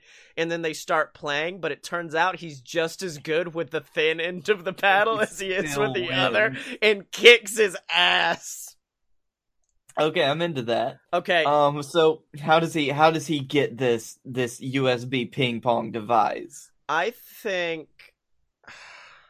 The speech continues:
Speaker 1: fuck. Okay, we're gonna go, uh, there was a truck going by somewhere,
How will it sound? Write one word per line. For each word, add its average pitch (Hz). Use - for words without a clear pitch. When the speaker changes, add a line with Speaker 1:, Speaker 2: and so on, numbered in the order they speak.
Speaker 1:
fuck. -
Okay, 202
we're 185
gonna 226
go, 196
uh, 156
there 190
was 185
a 185
truck -
going 165
by 165
somewhere, 131